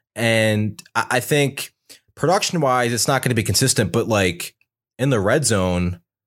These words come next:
I mean, inside the ten-yard line, you have Josh on quarterback draws. You have Stefon Diggs with his route running. Gabe Davis has been leg-, legitimately an elite touchdown scorer when he's been on the field. And then now you have Knox and O J Howard. Like,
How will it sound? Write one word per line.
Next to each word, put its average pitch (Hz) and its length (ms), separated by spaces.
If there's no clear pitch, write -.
I 101 40
mean, 104 100
inside 139 220
the 101 80
ten-yard 117 420
line, 92 240
you 110 80
have 101 380
Josh 117 360
on 120 100
quarterback 107 440
draws. 87 520
You 110 120
have 98 80
Stefon 127 400
Diggs 120 240
with 113 80
his 98 100
route 95 180
running. 92 220
Gabe 156 180
Davis 151 240
has 107 120
been 104 360
leg-, 110 380
legitimately 160 420
an 117 80
elite 107 240
touchdown 110 380
scorer 87 500
when 110 120
he's 107 100
been 110 80
on 101 80
the 95 60
field. 85 380
And 117 80
then 113 120
now 110 100
you 110 140
have 98 100
Knox 98 340
and 98 80
O 92 40
J 87 100
Howard. 92 420
Like, 85 380